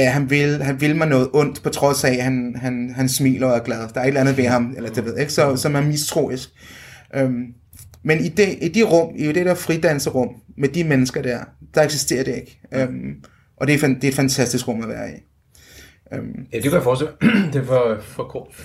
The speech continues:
Speaker 2: for en uges tid siden, der var jeg undervist jeg sammen med en, en dramalærer. Han skulle, øh, han skulle dra-, undervise i Stanislavski, jeg skulle underholde i im-, eller undervise i impro.
Speaker 1: Mhm.
Speaker 2: Og så havde vi sådan et samlet hold på femogtyve elever, <clears throat> som så skulle have en time og et kvarter hver sted.
Speaker 1: Mhm.
Speaker 2: Og så,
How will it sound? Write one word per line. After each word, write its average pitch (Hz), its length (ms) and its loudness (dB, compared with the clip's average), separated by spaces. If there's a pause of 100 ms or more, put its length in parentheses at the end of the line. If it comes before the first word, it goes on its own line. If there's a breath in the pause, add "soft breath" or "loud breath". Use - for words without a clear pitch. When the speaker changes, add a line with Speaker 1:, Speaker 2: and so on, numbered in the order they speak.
(140)
Speaker 2:
for 117 120 0
en 110 180 -2
uges 120 180 -8
tid 151 120 -2
siden, 120 200 -6
der 127 60 2
var 117 140 0
jeg 95 100 0
undervist 120 360 2
jeg 110 80 0
sammen 107 260 2
med 98 140 0
en, 90 240 -4 (220)
en 98 160 -4
dramalærer. 87 560 0
Han 98 100 0
skulle, 98 460 0
øh, 92 160 -4
han 98 140 -4
skulle 98 220 -8
dra-, - 160 -12
undervise 92 400 -6
i 87 40 -8
Stanislavski, 85 720 -2
jeg 98 80 -8
skulle 90 340 -8
underholde 87 340 -6
i 92 100 -12
im-, - 140 -10
eller 92 160 0
undervise 107 480 0
i 117 40 -4
impro. 143 460 0
Speaker 1:
Mhm. 139 100 4 (360 loud breath)
Speaker 2:
Og 143 100 -2
så 135 80 4
havde 135 120 8
vi 131 60 0
sådan 127 100 0
et 117 60 2
samlet 135 340 4
hold 131 280 2
på 113 240 2
femogtyve 127 400 -2
elever, 117 280 4 (200)
<clears throat> 135 200 0
som 120 100 -12
så 117 100 -8
skulle 113 240 -6
have 107 80 0
en 98 80 -6 (520 soft breath)
time 117 260 -2
og 113 60 -2
et 113 60 -6
kvarter 110 340 2
hver 92 180 0
sted. 95 260 -8 (300)
Speaker 1:
Mhm. 143 180 2 (420)
Speaker 2:
Og - 100 -10
så, 135 120 -2